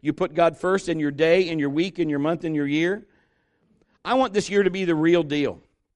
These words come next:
I want my children to see me, and they know. They know where I pray. They know what I do.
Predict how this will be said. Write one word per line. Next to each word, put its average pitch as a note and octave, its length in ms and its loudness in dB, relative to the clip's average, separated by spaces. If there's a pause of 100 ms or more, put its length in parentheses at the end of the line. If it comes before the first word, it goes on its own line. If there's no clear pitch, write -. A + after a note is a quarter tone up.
(460)
I D#3+ 60 -4
want G#3+ 160 2
my F#3+ 100 0
children E3+ 640 0 (260)
to D3+ 100 0
see F#3+ 260 -4
me, D#3+ 260 0
and D3+ 120 -2
they G3 120 0
know. C#3 360 -2
They D#3+ 140 0
know E3+ 120 0
where E3 160 4
I D3 80 2
pray. D3 380 2
They D3+ 160 0
know D3+ 100 -2
what D3+ 140 0
I D#3 100 2
do. D3 460 -4